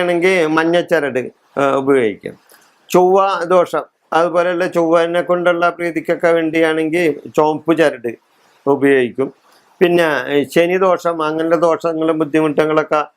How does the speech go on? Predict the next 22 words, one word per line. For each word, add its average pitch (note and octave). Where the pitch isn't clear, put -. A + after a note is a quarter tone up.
ആ -
ശനി D3+
ഇത് D3
കഴിഞ്ഞിങ്ങനെ C#3+
കറുത്ത C3+
ചരട് C3
ഉപയോഗിക്കും. A2+
അപ്പം E3+
കറുത്ത F3
ചരട്, E3
ചുവന്ന E3
ചരട്, D3
മഞ്ഞച്ചരട്, D#3
ഇല്ലേ? F3+
അങ്ങനെയുള്ള F3
ആ -
ചരടുകളെല്ലാം D3
നമ്മ C3+
നിറങ്ങളിൽ D3+
ഉള്ള C#3+
ച-, C3+
ഏ, -